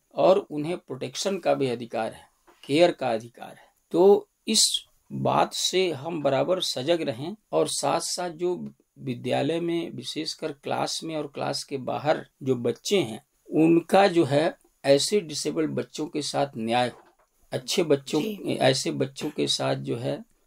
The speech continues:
Speaker 1: समानता हो,
Speaker 2: जी, बिल्कुल।
Speaker 1: समरूपता हो, किसी प्रकार की डिस्क्रिमिनेशन न हो, किसी प्रकार की अनटचेबिलिटी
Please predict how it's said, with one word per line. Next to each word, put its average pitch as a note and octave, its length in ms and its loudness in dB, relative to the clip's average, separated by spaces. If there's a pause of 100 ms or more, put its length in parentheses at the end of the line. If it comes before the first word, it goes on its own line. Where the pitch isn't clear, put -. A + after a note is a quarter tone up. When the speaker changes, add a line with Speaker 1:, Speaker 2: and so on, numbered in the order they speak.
(100)
Speaker 1:
समानता A#2+ 600 0
हो, - 280 -2 (200)
Speaker 2:
जी, G#3+ 80 -10
बिल्कुल। G#3+ 280 -6
Speaker 1:
समरूपता C3 580 -2
हो, - 300 -4 (240)
किसी D#3+ 260 -4
प्रकार E3+ 440 -2
की E3 180 -12
डिस्क्रिमिनेशन C#3 760 -2
न C#3 120 0
हो, A2 300 -10 (300)
किसी D3+ 240 2
प्रकार D#3+ 440 0
की D#3+ 300 -6 (120)
अनटचेबिलिटी D3+ 920 -6